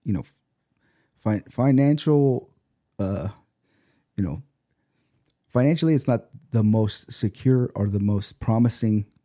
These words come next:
place to be. So if that's, like, the number one thing, then you basically, you need to figure out why you're here.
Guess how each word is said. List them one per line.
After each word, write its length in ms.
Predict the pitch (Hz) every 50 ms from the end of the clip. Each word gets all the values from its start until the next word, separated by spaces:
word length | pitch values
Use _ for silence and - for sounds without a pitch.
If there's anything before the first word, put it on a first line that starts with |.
| _ _ _ _ _ _ _ _
place 240 | - - 107 107 - -
to 100 | - 92
be. 260 | 90 - - - - _ _ _ _ _ _ _ _ _ _
So 260 | - - 117 104 98
if 100 | 95 101
that's, 260 | 107 127 135 139 - -
like, 160 | 151 139 -
the 60 | 120
number 280 | 113 113 117 110 107 104
one 420 | 98 95 104 104 110 123 135 -
thing, 420 | - - - 131 135 139 147 143 -
then 340 | - 107 123 123 120 113 110 - _ _ _ _ _ _ _ _ _ _ _ _ -
you 320 | 110 110 120 127 131 135 135 _ _ _ _ _ _ _ -
basically, 280 | - 175 - - 165 156
you 60 | 160
need 140 | 156 156 143
to 60 | 127
figure 200 | - 131 123 120
out 120 | 113 104
why 160 | 101 104 104 107
you're 160 | 107 101 98
here. 260 | - 95 85 -